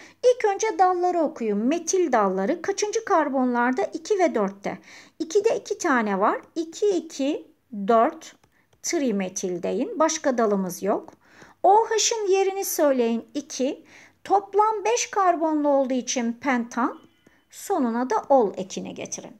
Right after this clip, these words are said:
Tamam. En uzun karbon zincirini seçin. En uzun karbon zincirimiz hangisi olacaktır arkadaşlar? Şu. O H iki yerde var. Hangisi yakın? Sağdaki yakın. Sağdan numara verin.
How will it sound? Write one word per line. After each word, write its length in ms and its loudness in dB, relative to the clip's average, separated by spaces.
Tamam. 300 -4
En 240 -2
uzun 260 -2
karbon 480 2
zincirini 580 -2
seçin. 500 -4
En 160 -2
uzun 320 -4
karbon 480 0
zincirimiz 600 -6
hangisi 500 -2
olacaktır 500 -4
arkadaşlar? 680 -2
Şu. 460 -4
O 200 8
H 340 0
iki 180 -2
yerde 480 4
var. 200 0
Hangisi 540 0
yakın? 320 -2
Sağdaki 600 -4
yakın. 300 0
Sağdan 580 0
numara 380 2
verin. 380 -2